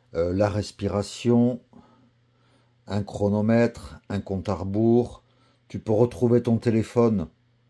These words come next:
grâce à la montre et vice-versa. Tu peux retrouver la montre grâce au téléphone.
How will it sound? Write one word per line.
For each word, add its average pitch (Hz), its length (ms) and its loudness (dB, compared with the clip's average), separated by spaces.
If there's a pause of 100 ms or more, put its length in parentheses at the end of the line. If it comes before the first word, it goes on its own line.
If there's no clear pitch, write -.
(140)
grâce 98 380 -4
à 101 40 0
la 101 120 2
montre 113 440 -2 (140)
et 185 100 8
vice-versa. 98 720 -2
Tu - 80 -20
peux 95 120 -6
retrouver 90 560 -6
la 98 160 -2
montre 98 380 -4
grâce - 520 -12
au 98 80 -6
téléphone. 95 680 -6